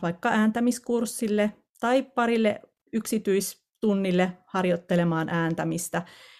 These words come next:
niin silloin saa ihan henkilökohtaista palautetta ja sitten tietää paremmin, että mitä kannattaa tehdä. Niin ettei käy niin, että, että vahingossa harjoittelee vääriä asioita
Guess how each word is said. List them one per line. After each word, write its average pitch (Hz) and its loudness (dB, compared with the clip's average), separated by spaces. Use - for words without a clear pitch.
niin 185 -2
silloin 240 4
saa 190 2
ihan 233 0
henkilökohtaista 180 -2
palautetta 226 -2
ja 180 2
sitten 269 -2
tietää 180 0
paremmin, 175 2
että 175 -4
mitä 254 0
kannattaa 165 -2
tehdä. 165 -6
Niin 240 4
ettei 220 0
käy 196 2
niin, 196 -2
että, 180 0
että 180 -8
vahingossa 185 2
harjoittelee 175 2
vääriä 165 0
asioita 165 -6